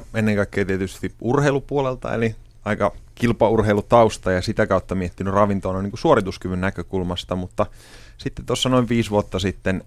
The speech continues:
enemmän ymmärsi, että miten paljon ravinnolla voidaan suoraan vaikuttaa sitten siihen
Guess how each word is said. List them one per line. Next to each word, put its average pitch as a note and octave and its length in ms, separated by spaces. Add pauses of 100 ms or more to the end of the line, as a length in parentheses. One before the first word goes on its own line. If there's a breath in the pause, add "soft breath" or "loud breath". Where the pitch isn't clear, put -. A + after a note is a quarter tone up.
enemmän G2+ 440
ymmärsi, G2+ 460
että - 160
miten F#2 300
paljon F#2+ 260
ravinnolla F#2 460
voidaan F2 260
suoraan F#2 400
vaikuttaa F2 480
sitten - 380
siihen F2 280